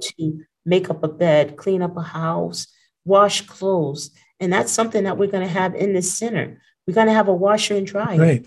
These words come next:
Speaker 2: Oh.
Speaker 1: where they can wash their clothes. Um, even if the homeless come in and need, you know, to freshen up, we have that ability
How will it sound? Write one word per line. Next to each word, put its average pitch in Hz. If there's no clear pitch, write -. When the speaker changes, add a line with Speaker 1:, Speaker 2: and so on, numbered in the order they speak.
Speaker 2:
Oh. 156
Speaker 1:
where 180
they 202
can 196
wash 196
their -
clothes. 208
Um, 185
even 202
if 202
the 185
homeless 196
come 185
in 190
and 160
need, 175
you 180
know, 165
to 147
freshen 180
up, 180
we 185
have 175
that 180
ability 175